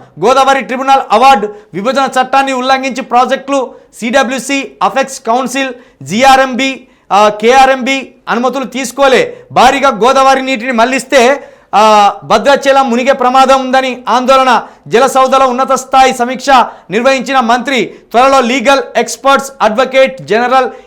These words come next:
ఇరిగేషన్ అడ్వకేట్లతో మీటింగ్. జనకచెర్ల దగ్గర చంద్రబాబు నాయుడు రిజర్వాయర్ కడదామని ఆలోచన చేస్తాను కదా, ఆ రిజర్వాయర్ని అడ్డుకునడానికి ఉత్తమ్ కుమార్ రెడ్డి గారు కాస్త ఆలస్యమైన కూడా,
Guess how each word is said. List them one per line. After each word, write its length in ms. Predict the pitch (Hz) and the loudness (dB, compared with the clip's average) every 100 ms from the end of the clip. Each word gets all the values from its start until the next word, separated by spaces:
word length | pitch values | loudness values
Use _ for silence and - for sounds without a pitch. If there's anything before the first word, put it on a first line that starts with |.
| - | -8
ఇరిగేషన్ 480 | 233 247 262 277 262 - | -4 -2 0 0 -2 -4
అడ్వకేట్లతో 800 | 220 247 247 240 240 294 226 - - | -2 0 -2 -4 0 2 2 -4 -12
మీటింగ్. 380 | 175 240 269 196 - _ - | -8 -4 -4 -4 -8 _ -10
జనకచెర్ల 540 | 139 220 240 240 247 | -6 -4 -4 -4 -2
దగ్గర 460 | 226 220 190 226 233 226 | -2 -4 -4 0 0 -2
చంద్రబాబు 340 | 208 220 220 | -8 -2 -2
నాయుడు 500 | 214 214 214 220 - - - | -2 -2 0 0 -2 -12 -12
రిజర్వాయర్ 800 | 151 185 175 226 226 226 233 214 | -4 0 2 2 4 4 4 2
కడదామని 460 | 208 196 208 208 190 170 | 0 0 -4 -6 -8 -4
ఆలోచన 340 | 180 202 202 | -2 -2 -6
చేస్తాను 420 | 202 185 185 185 | -6 -6 -4 -4
కదా, 240 | 175 127 101 _ _ _ _ _ 147 | -4 -6 -10 _ _ _ _ _ -2
ఆ 100 | 170 | -2
రిజర్వాయర్ని 920 | 165 208 214 214 202 208 269 226 220 - _ 139 | 0 -2 2 2 0 -4 -4 -4 -6 -16 _ -10
అడ్డుకునడానికి 1040 | 175 208 208 202 196 185 180 254 208 196 - | -8 -6 -6 -2 -2 -2 -6 -4 -4 -6 -14
ఉత్తమ్ 260 | 165 170 208 | -10 -6 -6
కుమార్ 240 | 202 202 | -4 -4
రెడ్డి 180 | 190 190 | -2 -2
గారు 160 | 196 202 | -2 -2
కాస్త 420 | 196 196 190 - | 0 0 -2 -4
ఆలస్యమైన 640 | 165 175 208 - 190 190 180 | 0 0 -2 -6 -12 -10 -8
కూడా, 380 | 180 254 285 | 0 2 2